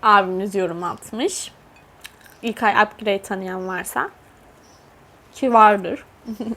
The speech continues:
Ben çok severek takip ediyorum. "Çok eğlendim izlerken. Annenize ve size çok teşekkür ederim." demiş. Ondan bahsetmiştik videoda. Çağlar Üstün'da,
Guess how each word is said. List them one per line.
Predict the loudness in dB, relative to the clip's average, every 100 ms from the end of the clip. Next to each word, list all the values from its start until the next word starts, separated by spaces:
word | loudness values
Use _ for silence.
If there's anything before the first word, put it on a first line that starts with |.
| -12
Ben | -2 0 0
çok | -2
severek | -2 -2 -2 -6
takip | -8 -6 -8
ediyorum. | -6 -8 -8 -14 _ -20 -20 -20 _ _ _ -20 -20 _ -20 _ _ _ -20 -20 _ _ -20 -6
"Çok | 0 6
eğlendim | 8 8 6 4
izlerken. | -2 4 4 4 0
Annenize | 2 0 2 0 0 0
ve | -2
size | -2 -4 -2
çok | -2 -4
teşekkür | -8 -10 -8 -8
ederim." | -8 -8 -12 -14
demiş. | -14 -8
Ondan | -6 -4 -4 -4
bahsetmiştik | -8 -10 -14 -20 -18 -12
videoda. | -8 -4 -2 -4 -8 -20 -20 -20 -20 -20 -20 -20 -20 _ -20 -20 -20 _ _ -20 -20 -20 _ _ _ _ -20 -20 2
Çağlar | 6 8 8 6
Üstün'da, | 2 -4 2 6 6